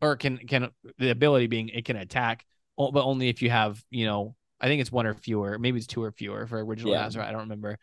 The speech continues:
Speaker 1: Um, but I think, yeah, I think that would be what I would say is my recommendation as a replacement would be them. What about you, Logan?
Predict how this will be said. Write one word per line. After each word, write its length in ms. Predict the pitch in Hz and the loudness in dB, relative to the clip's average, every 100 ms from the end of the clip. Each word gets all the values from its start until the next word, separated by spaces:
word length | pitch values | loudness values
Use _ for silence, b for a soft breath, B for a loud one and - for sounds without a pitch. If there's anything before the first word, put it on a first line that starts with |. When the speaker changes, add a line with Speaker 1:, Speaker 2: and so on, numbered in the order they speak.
| _ _ _ - | _ _ _ 2
Speaker 1:
Um, 460 | 131 120 110 104 - _ _ _ _ | 6 6 4 -2 -10 _ _ _ _
but 80 | 135 | 4
I 20 | 156 | 6
think, 200 | 170 147 | 4 0
yeah, 300 | 131 135 80 - _ _ _ _ - - | 4 4 4 -6 _ _ _ _ -12 2
I 80 | 180 | 4
think 160 | 240 | 6
that 200 | 208 196 | 6 4
would 120 | 190 | 2
be 100 | 151 143 | 2 4
what 140 | 131 | 6
I 100 | 139 | 6
would 140 | 135 | 4
say 240 | - 101 98 | 2 -2 -2
is 200 | 107 - - - | -4 -8 -14 -4
my 160 | 120 117 | 4 8
recommendation 560 | 120 117 110 101 - 110 | 8 6 2 2 2 -2
as 100 | 107 | 0
a 40 | |
replacement 440 | 107 110 101 107 107 | -2 -2 -2 -4 -4
would 80 | |
be 100 | 104 101 | -2 -2
them. 220 | 95 - | -4 2
What 160 | 131 165 | 6 8
about 180 | 160 | 8
you, 160 | 139 127 | 8 4
Logan? 400 | 101 107 123 135 | 4 2 0 -4